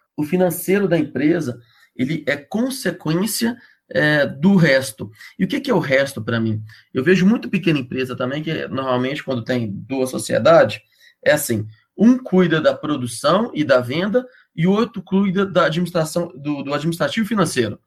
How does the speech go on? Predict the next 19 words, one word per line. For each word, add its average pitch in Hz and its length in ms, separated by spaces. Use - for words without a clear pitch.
e 185 260
relacionamento 170 640
com 175 60
a 165 60
contabilidade. 131 760
Cara, 196 380
pra 214 180
mim, 170 340
a 127 80
empresa, 147 560
ela 127 160
é - 40
dividida 131 460
em 139 140
um 131 220
tripé 139 640
da 143 180
seguinte 151 340
forma. 110 480